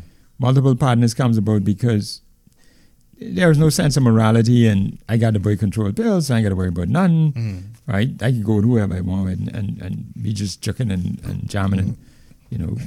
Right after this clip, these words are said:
Speaker 1: what buck up goes.
Speaker 2: Yeah.
Speaker 1: Okay, that's good. You get now, you're thirty, thirty-five,
Speaker 2: Mm-hmm.
Speaker 1: somewhere in that area, you wanna have a child.
Speaker 2: Mm-hmm.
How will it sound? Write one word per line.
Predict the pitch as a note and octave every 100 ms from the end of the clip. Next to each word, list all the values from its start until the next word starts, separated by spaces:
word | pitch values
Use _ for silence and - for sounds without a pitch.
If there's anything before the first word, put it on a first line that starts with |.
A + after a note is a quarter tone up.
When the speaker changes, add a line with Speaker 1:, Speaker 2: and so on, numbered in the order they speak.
| -
Speaker 1:
what | A2+ A2 G2
buck | G2+ -
up | G#2
goes. | D3 C#3+ G#2+
Speaker 2:
Yeah. | G#2+ F#2+ - _ _ _ _ _ -
Speaker 1:
Okay, | C#4 A#3 F3+ G#3 - -
that's | B3
good. | - A#3+ A#2+ - - - - _ _ _ - - - - - _ -
You | D3+ E3+
get | D#3 C#3
now, | C#3 B2+
you're | A#2+ G#2+ F#2
thirty, | D#3 C3+ C3 B2+
thirty-five, | B2 A2 A2 A2 G#2 G2 F#2+ F#2 G2 _ -
Speaker 2:
Mm-hmm. | A#2+
Speaker 1:
somewhere | G#2+ G2+ F#2+
in | F#2
that | F#2
area, | G#2+ A2 - -
you | G#2
wanna | F#2+ F2
have | F#2 F#2+
a |
child. | - B2+ G#2+ - -
Speaker 2:
Mm-hmm. | G#2+ G2+